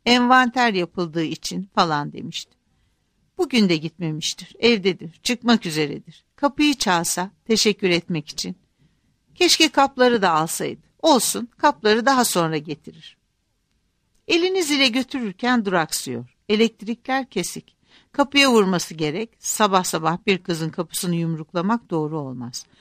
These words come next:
Sonra karşı komşu da duyar, meraklanır ve gözetleme deliğinden bakabilir. Sonra eğer işine gitmeyecekse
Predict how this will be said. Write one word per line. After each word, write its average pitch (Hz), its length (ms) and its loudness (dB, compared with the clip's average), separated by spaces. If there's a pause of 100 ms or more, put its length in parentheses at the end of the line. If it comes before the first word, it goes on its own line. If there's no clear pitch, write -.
(200)
Sonra 190 340 2
karşı 202 400 -2
komşu 185 400 -4
da 156 160 -2
duyar, 143 400 -8 (100)
meraklanır 170 680 -2 (320)
ve 196 60 2
gözetleme 185 720 2
deliğinden 175 540 -2
bakabilir. 160 640 -6 (400)
Sonra 269 340 4
eğer 240 280 6
işine 233 340 4
gitmeyecekse 208 1000 -4